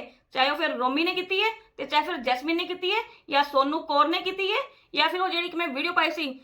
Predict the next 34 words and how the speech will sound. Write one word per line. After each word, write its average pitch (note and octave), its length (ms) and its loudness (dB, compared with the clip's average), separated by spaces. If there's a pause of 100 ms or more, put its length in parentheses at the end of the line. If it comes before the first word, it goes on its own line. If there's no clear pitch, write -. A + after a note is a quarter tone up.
(160)
ਜਿੱਥੇ D4+ 200 0
ਮਹਾਰਾਜ D4+ 520 4
ਜੀ E4 80 -4
ਦਾ E4+ 100 0
ਪ੍ਰਕਾਸ਼ D#4 520 4
ਹੋਇਆ D4+ 180 0
ਹੋਇਆ D4+ 100 2
ਸੀ D#4+ 120 -6
ਤੇ E4+ 100 -6
ਲੋਕੀ F4+ 320 -2 (400)
ਕੁਰਸੀਆਂ E4+ 340 -2
ਤੇ F#4 100 0
ਬੈਠੇ D#4+ 280 0
ਸੀ, C#4+ 260 -4 (240)
ਮੈਂ E4 120 4
ਉਹਨੂੰ E4+ 320 2
ਵੀ G4+ 140 0 (240)
ਬੇਅਦਬੀ D#4 460 0
ਹੀ G#4+ 160 2 (220)
ਕਾਊਂਟ D#4 260 4
ਕਰਦੀ D#4+ 300 0
ਹਾਂ। A#3+ 120 0 (320)
ਜਾਂ E4 140 4
ਫਿਰ F#4+ 120 -4
ਜਿਹੜੀ F4+ 200 0
ਵੀਰ E4+ 200 -2
ਦੀ F#4+ 80 -2
ਨੇ G4 120 -2
ਕੀਤੀ F4 340 -2
ਹੈ C4+ 100 0 (300)
ਉਹ A3+ 100 0
ਵੀ C#4+ 100 -2
ਬੇਅਦਬੀ F4 320 -2
ਸੀ। F#4 200 -4